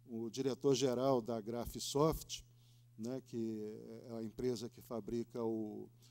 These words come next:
o software Arquicad, né, Arquicad,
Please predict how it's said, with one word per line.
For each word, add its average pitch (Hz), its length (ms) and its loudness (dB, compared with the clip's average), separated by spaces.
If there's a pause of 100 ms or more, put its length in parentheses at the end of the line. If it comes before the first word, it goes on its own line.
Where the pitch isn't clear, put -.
(220)
o 110 160 -10
software 107 920 -6 (1700)
Arquicad, 123 680 -2
né, 151 180 -8
Arquicad, 131 560 -6